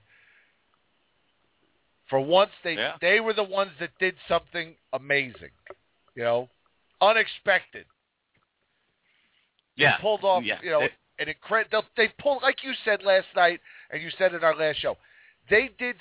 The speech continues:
Speaker 1: something last night besides ninety-four, which was expected of them. They did something last night that we will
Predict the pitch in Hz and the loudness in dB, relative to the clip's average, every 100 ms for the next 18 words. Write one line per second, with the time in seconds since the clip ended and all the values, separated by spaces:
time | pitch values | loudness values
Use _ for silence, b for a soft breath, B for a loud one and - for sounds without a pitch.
0 | - 214 208 - 190 185 170 170 - 147 | 0 0 0 -4 -10 -4 -2 -4 -4 -4
1 | 147 _ _ _ _ - _ 151 - 190 | -4 _ _ _ _ -20 _ -10 -4 2
2 | 202 208 160 180 180 175 160 - 156 143 | 4 4 0 -2 -2 -2 -14 -8 -4 -2
3 | 139 139 160 127 143 - - - 185 165 | -4 -12 -16 -14 -14 -12 -16 0 0 0
4 | - 113 98 90 - b b b _ 185 | -4 -12 -12 -16 -18 b b b _ 2
5 | 240 196 226 - 220 214 196 175 175 175 | 2 -4 -8 -2 0 0 -2 -4 -2 -2
6 | - 170 160 156 143 151 196 190 185 | -2 -4 -2 -4 -6 -8 -12 -8 -8